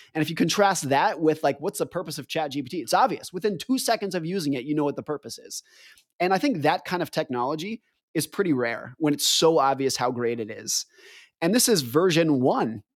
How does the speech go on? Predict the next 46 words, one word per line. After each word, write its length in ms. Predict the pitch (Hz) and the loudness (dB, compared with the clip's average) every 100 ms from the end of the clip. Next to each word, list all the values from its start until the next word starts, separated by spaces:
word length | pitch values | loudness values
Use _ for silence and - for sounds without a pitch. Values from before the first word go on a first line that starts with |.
| _ _ _ | _ _ _
And 220 | 165 175 170 | -2 0 4
so 140 | 208 | 2
to 160 | - 214 | 4 2
imagine 600 | 180 190 240 247 240 202 - | 4 2 2 2 0 -2 0
if 120 | 180 | 0
version 420 | 139 208 240 180 139 | 4 4 4 4 4
one 460 | 139 151 196 131 | 4 4 0 -4
feels 320 | - 175 156 | -2 0 2
like 160 | 143 127 | 2 0
magic, 500 | 120 120 123 185 - _ _ | 0 0 -2 -6 -10 _ _
what 180 | 135 165 | 2 6
is 140 | 190 | 4
version 520 | 123 143 151 151 147 135 | 4 4 4 2 0 0
a 80 | |
hundred 280 | 113 151 147 | -2 0 0
and 100 | 127 | 0
fifty 300 | 151 139 127 | 0 -2 -4
gonna 180 | 117 107 | -4 -4
feel 240 | - 110 | -6 -10
like? 360 | 92 - - - _ _ _ - | -10 -18 -20 -20 _ _ _ 0
That's 240 | 190 247 | 0 2
what 160 | 196 160 | 4 4
I 80 | 127 | 4
think 240 | 139 123 | 0 0
is 140 | 117 | 0
so, 320 | - 123 117 101 | 2 2 0 0
is 160 | 127 | -4
so 160 | - 123 | -4 -4
great 260 | 113 117 | -4 -6
about 280 | 113 113 123 | -6 -8 -10
it. 160 | 113 113 | -10 -4
But 140 | 185 | 0
the 60 | 196 | 2
reasonable 440 | 226 285 214 185 | 2 2 4 6
optimistic 560 | 147 147 143 131 131 - | 6 4 0 -2 -4 -4
take, 320 | 120 131 - _ - | -4 -4 -8 _ -2
you 80 | 156 | 0
know, 60 | |
that's 280 | 143 185 - | 2 2 2
the 100 | 151 | -2
complacent 500 | 139 120 214 240 110 | -2 0 0 0 -2
take. 260 | 113 107 - | -2 -4 -2
The 100 | 147 | -2
reasonable 440 | 147 226 190 151 | 0 0 2 2
optimist 540 | 135 156 131 123 117 - | 4 2 0 0 -2 -2
is, 320 | 131 123 | 0 0